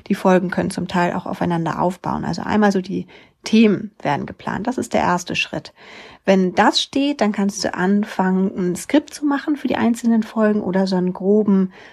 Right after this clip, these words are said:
Ablaufplan. Und wie gesagt, wenn du geübt darin bist, Dinge vorzuschreiben und dann trotzdem frei vorzuhalten oder vorzutragen, dann, ähm, kannst du das natürlich auch komplett vorschreiben, aber das ist gar nicht unbedingt nötig. Du kannst dir auch einfach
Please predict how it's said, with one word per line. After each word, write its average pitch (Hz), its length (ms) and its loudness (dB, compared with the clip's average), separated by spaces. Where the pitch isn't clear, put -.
Ablaufplan. - 920 -2
Und 190 180 -8
wie 202 80 -4
gesagt, 208 460 2
wenn 214 200 6
du 214 240 2
geübt - 400 2
darin 208 320 2
bist, 196 340 0
Dinge 196 340 2
vorzuschreiben 208 800 0
und 190 180 -2
dann 175 120 0
trotzdem 208 400 -2
frei 180 380 -2
vorzuhalten 185 880 -4
oder 190 180 -6
vorzutragen, 196 640 0
dann, 180 340 0
ähm, 175 380 -2
kannst 202 240 2
du 240 60 2
das 208 120 4
natürlich 180 380 -2
auch - 80 -8
komplett 170 340 -2
vorschreiben, 208 580 0
aber 196 100 4
das 190 120 2
ist 226 100 -6
gar 185 160 2
nicht 196 160 -2
unbedingt 180 340 -4
nötig. 262 440 4
Du 202 100 -4
kannst 196 320 -4
dir 190 120 -2
auch 180 100 -8
einfach 180 640 -4